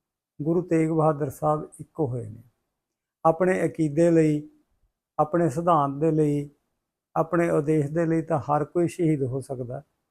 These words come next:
ਪਰੰਤੂ ਤੁਸੀਂ ਉਸ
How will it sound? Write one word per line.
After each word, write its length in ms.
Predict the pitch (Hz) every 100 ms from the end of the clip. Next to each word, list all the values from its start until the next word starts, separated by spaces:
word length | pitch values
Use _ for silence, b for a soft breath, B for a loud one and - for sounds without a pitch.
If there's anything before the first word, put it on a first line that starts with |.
| _ _ _ _ 143
ਪਰੰਤੂ 360 | 165 165 190
ਤੁਸੀਂ 640 | 180 170 - 185 185 180 - _ _ _ _ _ _ -
ਉਸ 300 | 175 175